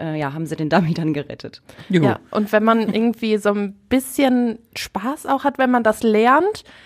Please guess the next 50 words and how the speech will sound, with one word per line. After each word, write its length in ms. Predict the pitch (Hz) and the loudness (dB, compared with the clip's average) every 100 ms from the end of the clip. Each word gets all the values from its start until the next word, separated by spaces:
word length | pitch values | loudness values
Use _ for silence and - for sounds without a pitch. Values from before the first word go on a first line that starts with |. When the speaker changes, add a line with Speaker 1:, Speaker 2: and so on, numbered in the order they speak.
| _ | _
Speaker 3:
dann 160 | 214 226 | -2 0
ist 220 | 240 - | -4 -8
es 120 | 254 | -8
vielleicht 480 | - 226 226 233 - | -4 0 2 0 -2
eine 160 | 233 220 | -4 0
ganz 180 | 220 226 | -2 0
andere 320 | 226 233 220 | -2 -2 0
Reaktion, 520 | 214 208 - 220 214 | 0 0 -4 -4 -2
wenn 120 | 208 | 0
man 140 | 208 208 | 0 0
dann 160 | 208 | 0
doch 140 | 208 - | 0 -2
so 100 | 196 | -2
einen 100 | 196 | -2
Ernstfall 400 | 190 196 - 208 | -2 -2 -2 0
hat. 140 | 196 214 | 0 0
Dann 100 | 226 | -2
ist 160 | 240 | -2
man 160 | 277 247 | 0 0
auch 140 | 214 | 0
irgendwie 320 | 240 240 254 240 | 0 -2 -2 2
mehr 180 | 220 | 2
bei 140 | 220 214 | 2 2
der 140 | 214 | 2
Sache, 340 | 196 180 - 185 | 0 -4 -6 -6
ne? 260 | 196 240 - - - | -4 -4 -6 -16 -8
Und 360 | 220 220 226 - - - | -4 -2 -4 -6 -8 2
übt 320 | 285 302 - | 2 2 0
auch 340 | 233 233 247 240 | 2 4 4 2
und 200 | 214 214 | -4 -4
interessiert 640 | 226 240 - 240 277 277 | -4 -4 -2 0 2 0
sich, 260 | 262 262 - | -2 -2 -2
wie 100 | 247 | -2
funktioniert 680 | 240 240 240 226 240 240 | -2 -2 -2 -2 -2 0
das? 280 | 240 233 - - - - _ _ | 0 0 -4 -20 -20 -20 _ _
Und 180 | 220 226 | -2 2
wenn 120 | 226 | 2
man 300 | 226 220 214 - | 2 0 -2 -2
nur 360 | 226 233 226 | 0 0 0
in 100 | 220 | -2
so 100 | 214 | -4
einem 140 | 214 220 | -4 -6
Kurs 400 | - 277 285 - | -4 -2 -2 -4
sitzt, 320 | 254 - - - _ - | -4 -6 -20 -20 _ -6
würde 260 | 240 233 240 | -2 0 -2
ich 120 | 240 | 0
mal 140 | 233 | 2
sagen, 200 | 220 220 | 4 2
also 180 | 208 214 | 0 0
ich 180 | 233 | -2